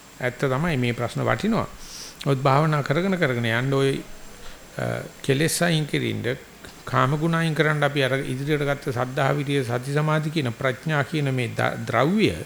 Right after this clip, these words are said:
නැත්නම් මේ දේ, අ, ධර්ම ටික ඒක, ඒක විසින්ම නැති වෙන ක්‍රමයකට තමයි සරුවචනාංශයේ ප්‍රතිපදාව හදලා තියෙන්නේ. ඒ නිසා ඒක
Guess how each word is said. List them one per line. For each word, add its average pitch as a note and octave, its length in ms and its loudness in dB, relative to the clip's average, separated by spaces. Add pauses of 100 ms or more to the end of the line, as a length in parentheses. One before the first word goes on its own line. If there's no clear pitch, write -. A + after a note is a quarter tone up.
(680)
නැත්නම් A#2+ 320 -2
මේ A#2 240 2
දේ, A#2+ 360 -2 (640)
අ, A2+ 260 0 (1300)
ධර්ම B2 400 2
ටික G3+ 260 2 (960)
ඒක, C3+ 200 -2
ඒක C3+ 240 4
විසින්ම E3 440 2
නැති D#3 340 0
වෙන D3+ 160 0
ක්‍රමයකට D3+ 480 0
තමයි D#3 240 0
සරුවචනාංශයේ C#3+ 720 -2
ප්‍රතිපදාව A#2+ 480 -2
හදලා G#2 260 -6
තියෙන්නේ. - 300 -12
ඒ C3 80 -2
නිසා C3+ 200 -2
ඒක B2+ 200 -2